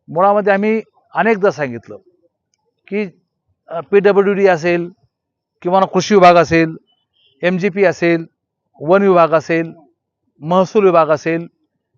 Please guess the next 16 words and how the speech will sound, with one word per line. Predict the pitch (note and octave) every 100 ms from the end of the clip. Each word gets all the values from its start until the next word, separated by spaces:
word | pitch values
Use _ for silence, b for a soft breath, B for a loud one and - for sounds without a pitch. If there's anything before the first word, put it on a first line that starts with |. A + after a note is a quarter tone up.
| _
या | E3 G#3
सर्व | - - B3 B3+
विभागाने | F#3+ D#3 E3 D#3 C#3+ D3 G3 A3+ _ _ _ _ _ -
संयुक्त | G3+ G3+ A3+ - A#3
मोजणी | F#3 F3 D#3+ F#3 G#3 B3 _ _ _ _ _ -
या | F3+
सर्व | - G3+ G#3
शेतकऱ्यांची | - E3 - D#3+ D3+ D3+ G3+ A#3 - _ _ _ _
सर्व | A3+ A3+
डिपार्टमेंटने | A3 F3 E3+ E3 D#3+ D3 - F#3+ A3 - _ _ _ _ _ _
एका | F3+ F3+ A3
वेळेस | F3+ F3+ F3+
संयुक्त | - E3+ D#3+ A3
मोजणी | E3+ C#3 D#3
केलेली | G#3 G3+ D3
आहे. | G#2+